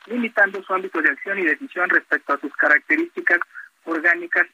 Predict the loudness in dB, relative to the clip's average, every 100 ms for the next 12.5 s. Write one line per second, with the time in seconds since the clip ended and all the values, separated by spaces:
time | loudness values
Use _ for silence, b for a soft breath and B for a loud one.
0 | -10 -14 -12 -10 0 2 2 -2 -8 -6
1 | -6 -4 -4 2 2 2 -4 -8 -4 2
2 | 0 0 -14 -14 _ _ _ _ -4 -2
3 | -2 -8 -8 -4 0 2 0 -8 -12 -2
4 | 2 2 0 -2 -4 -4 -6 B B B
5 | -12 -6 -4 -4 -6 -6 -4 -4 -6 -8
6 | -6 0 2 2 -4 -6 -10 -10 -12 -8
7 | -4 -2 2 0 0 -6 -14 -10 -8 -8
8 | 0 2 2 -6 B B B -12 -8 -6
9 | -4 -4 -4 -4 -4 -10 -10 -6 -2 -2
10 | -2 0 0 0 -2 -2 -2 -2 -2 -6
11 | -4 -2 -2 -2 -4 -2 -2 0 -2 -4
12 | -6 -6 -4 -6